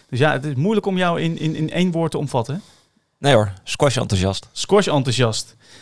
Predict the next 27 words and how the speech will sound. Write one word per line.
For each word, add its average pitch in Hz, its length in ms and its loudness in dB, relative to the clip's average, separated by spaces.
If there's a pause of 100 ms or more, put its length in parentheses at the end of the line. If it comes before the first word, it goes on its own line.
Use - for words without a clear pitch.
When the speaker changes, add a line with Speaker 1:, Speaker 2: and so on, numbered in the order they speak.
(140)
Speaker 1:
Ja, 165 140 2
en 151 100 2
Tony, 190 240 4
ja, 196 80 4
we 170 60 2
hebben 175 180 4
je 170 60 6
al 160 100 6
een 156 80 2
keer 160 180 2
eerder 190 280 2
in, 180 200 0
eh, 170 440 -2
in 175 120 0
de 165 60 0
podcast, 165 580 0
eh, 151 100 4
gehoord. 151 460 -2
Toen 180 120 -2
was 131 140 0
het - 100 -8
een 123 120 0
podcast 120 500 -2
voor, 110 320 -4
eh, 107 280 -6
voor 117 220 -6
clubs. - 380 -2